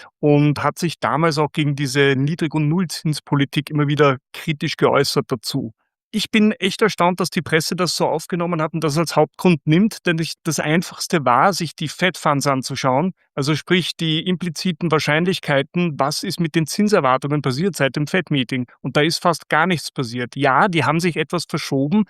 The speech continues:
aber sowohl nach dem Fed Meeting am Mittwoch wie auch nach der Nominierung von Kevin Warsh rechnet der Markt für das Jahr zweitausendsechsundzwanzig weiterhin in den U S A mit zwei Zinssenkungen. Die erste werden wir im Sommer sehen, sehr wahrscheinlich im Juli,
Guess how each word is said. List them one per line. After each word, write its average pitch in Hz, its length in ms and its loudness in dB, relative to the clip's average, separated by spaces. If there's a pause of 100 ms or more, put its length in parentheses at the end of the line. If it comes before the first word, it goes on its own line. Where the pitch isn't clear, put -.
(180)
aber 165 360 4
sowohl 156 420 0
nach 156 240 0
dem 165 160 -4
Fed 151 320 -2
Meeting 175 260 -2
am 143 140 0
Mittwoch 196 480 0
wie 151 160 0
auch 151 100 -4
nach 165 180 -4
der 160 100 -4
Nominierung 147 500 0
von 147 220 -12
Kevin 147 320 -2
Warsh 135 400 0
rechnet 156 340 -2
der 156 80 2
Markt 139 560 0
für - 120 -6
das 143 180 -6
Jahr 147 180 2
zweitausendsechsundzwanzig 151 1400 -2
weiterhin 165 500 0
in 160 80 -2
den 160 160 0
U 156 140 -2
S 151 160 -4
A 143 140 2 (340)
mit 143 180 -4
zwei 147 400 -2
Zinssenkungen. 190 880 -2 (320)
Die 156 100 -4
erste 165 440 0
werden 160 180 2
wir 156 60 2
im 147 140 0
Sommer 175 320 2
sehen, 202 260 -2
sehr 156 160 0
wahrscheinlich 151 340 -2
im 143 80 -2
Juli, 196 440 -2